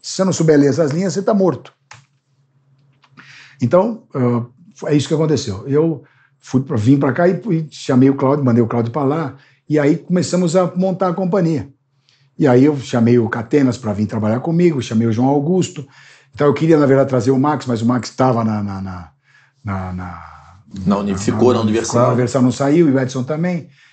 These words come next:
Speaker 1: Então eu falei, "Bom, então não vou tirar ninguém de lugar nenhum." O João Augusto não tava em lugar nenhum, o Catenas não tava em lugar nenhum. Tramei, trouxe os caras, pus eles aqui comigo. E começamos a montar a companhia. E aí eu fui trazendo artistas. Eu fui escutar o Bruno e Marrone e falei,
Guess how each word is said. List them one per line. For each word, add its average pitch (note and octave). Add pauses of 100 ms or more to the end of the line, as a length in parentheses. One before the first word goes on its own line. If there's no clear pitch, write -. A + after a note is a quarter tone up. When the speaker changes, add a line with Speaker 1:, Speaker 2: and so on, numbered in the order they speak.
(120)
Speaker 1:
Então B2
eu C3
falei, A#2
"Bom, A2
então C#3+
não B2
vou A2+
tirar A2+
ninguém A2
de G#2
lugar A2
nenhum." F#2+
O -
João B2
Augusto A2
não A2+
tava A2+
em A2+
lugar C3
nenhum, E3+
o B2+
Catenas A2
não G2
tava A2+
em -
lugar B2+
nenhum. F3 (480)
Tramei, C3+
trouxe A#2+
os -
caras, A#2+
pus A2+
eles G#2+
aqui G#2
comigo. B2+ (560)
E B2
começamos E3
a G3
montar G3
a F#3
companhia. F#3 (440)
E E3+
aí D#3
eu G3
fui G#3 (260)
trazendo F3+
artistas. E3+
Eu D3+
fui D#3
escutar D#3+
o D3+
Bruno D#3
e F3
Marrone E3+
e -
falei, E3+